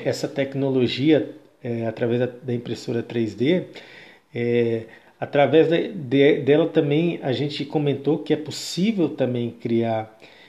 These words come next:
é, instrumentos musicais. É muito interessante porque, ah, o procedimento de criação, ele também envolve, ah, fazer algumas medidas também, né?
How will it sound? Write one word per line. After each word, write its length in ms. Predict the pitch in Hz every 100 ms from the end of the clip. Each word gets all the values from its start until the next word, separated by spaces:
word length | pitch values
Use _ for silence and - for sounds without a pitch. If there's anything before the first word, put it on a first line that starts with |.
| _ _ -
é, 640 | 120 117 117 117 110 110 - - -
instrumentos 640 | 123 - 123 120 117 -
musicais. 680 | 123 117 110 - 104 95 - - - - - - -
É 60 |
muito 260 | 139 220 233
interessante 840 | 196 202 165 - - 190 196 156
porque, 1080 | 147 147 156 151 143 147 151 147 139 131 120 - - - - - _
ah, 440 | 139 123 123 123 123
o 60 | 120
procedimento 840 | - 147 170 160 160 151 196 190
de 140 | 156
criação, 800 | 156 151 143 131 - 147 170 165
ele 140 | 147 151
também 540 | 170 156 147 185 196
envolve, 840 | 160 123 143 180 180 135 123 131 -
ah, 380 | 135 131 131 127 -
fazer 320 | 147 127 120
algumas 420 | 151 147 151 151 123
medidas 560 | 160 131 170 160 123
também, 320 | - 117 117
né? 300 | 117 120 117